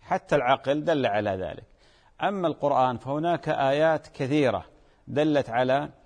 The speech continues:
آه، نعيم ال-، القبر وعلى عذاب القبر. يقول الله عز وجل عن آل فرعون: "النار يعرضون عليها غدوا وعشيا ويوم تقوم الساعة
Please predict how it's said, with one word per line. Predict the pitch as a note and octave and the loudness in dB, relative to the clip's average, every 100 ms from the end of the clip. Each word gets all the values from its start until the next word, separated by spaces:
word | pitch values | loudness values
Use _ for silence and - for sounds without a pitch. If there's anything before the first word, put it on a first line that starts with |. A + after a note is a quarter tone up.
| _ _ - | _ _ -4
آه، | A#2 G#2+ G#2+ A2+ | 0 0 0 -4
نعيم | A2+ A#2+ C3+ C3+ | -4 -2 -2 0
ال-، | B2+ A2+ | -2 -2
القبر | G#2+ G#2+ - B2+ C3 B2 | -4 -6 0 0 2 -2
وعلى | G#2 A#2 A2 | 0 0 0
عذاب | A2 A#2 A#2 A2 | 0 2 0 0
القبر. | A#2+ A#2+ D3 A2+ E2+ - _ _ - | -8 0 2 2 -4 -20 _ _ -12
يقول | B2+ - D#3 | -10 -4 -2
الله | C#3+ C#3 C#3+ C3 | 0 2 0 2
عز | A#2+ A2+ A#2 | -2 -2 -4
وجل | A#2 A2+ C3+ C#3+ | -4 0 -2 0
عن | G#2 A#2+ | -4 -2
آل | B2+ A#2+ A2 | -2 -2 -2
فرعون: | A2 G#2+ D3 D#3 - _ - C3+ | -2 0 0 -2 -10 _ -8 -4
"النار | C3 C#3+ D3 A#2+ A2+ | -2 0 2 0 0
يعرضون | C#3 C#3 C#3+ C#3 C#3 C3+ | 0 2 2 2 0 0
عليها | A#2+ B2+ B2 G#2+ G#2+ | 0 0 0 -2 -2
غدوا | A2+ C3 C3+ D#3+ D#3 E3 F#3 - - _ - | 0 0 2 2 4 2 0 -8 -20 _ -2
وعشيا | C3 B2 B2+ - A#2 F2+ - _ _ _ | 0 2 0 -2 -4 -4 -10 _ _ _
ويوم | - E3+ F#3 E3+ | -4 -2 0 -2
تقوم | D3+ D3 D3+ C3+ | -4 -4 -2 -4
الساعة | B2 - B2+ A2 A2+ - E3 | -6 -2 0 2 0 -2 -6